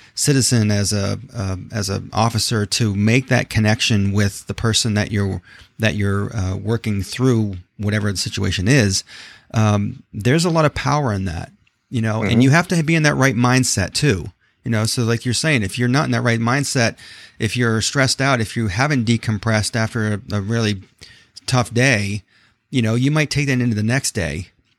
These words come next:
Speaker 2: Oh, yeah.
Speaker 1: And, and I think a lot of people are, who are faced with stressful situations,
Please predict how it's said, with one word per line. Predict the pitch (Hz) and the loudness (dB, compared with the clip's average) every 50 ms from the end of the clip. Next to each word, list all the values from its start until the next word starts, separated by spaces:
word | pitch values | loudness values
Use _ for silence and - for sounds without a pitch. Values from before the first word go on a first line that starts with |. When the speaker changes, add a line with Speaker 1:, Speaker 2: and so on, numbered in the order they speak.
| _ _ _ _ _ _ _ 139 | _ _ _ _ _ _ _ 0
Speaker 2:
Oh, | 123 117 | 2 2
yeah. | 135 - | 2 2
Speaker 1:
And, | 117 113 110 107 - _ _ _ | 0 -2 -4 -6 -10 _ _ _
and | - 120 120 | -4 -2 0
I | 120 | 0
think | - - 143 135 | 0 0 -2 0
a | 147 | 2
lot | 139 135 127 | 2 2 0
of | 120 | 0
people | - - 135 127 - 120 117 117 110 - - - - - - - _ - 107 87 - - | -2 -4 -6 -4 -2 0 0 0 0 -2 -6 -14 -20 -20 -20 -20 _ -18 -18 -18 -12 -8
are, | - 117 117 110 113 | -4 -4 -2 -2 -4
who | - - 101 123 127 | -4 -4 -2 0 0
are | 120 113 | 0 0
faced | 104 - 151 156 165 - | 0 0 0 0 2 2
with | 135 120 104 | 2 2 2
stressful | - - - 120 107 - - 120 110 | 2 2 2 2 0 0 -2 -2 -2
situations, | - 120 110 - 117 113 113 113 110 - - 117 107 101 98 | -2 -4 -4 -4 -2 0 0 0 0 -2 -2 -2 -2 -2 -4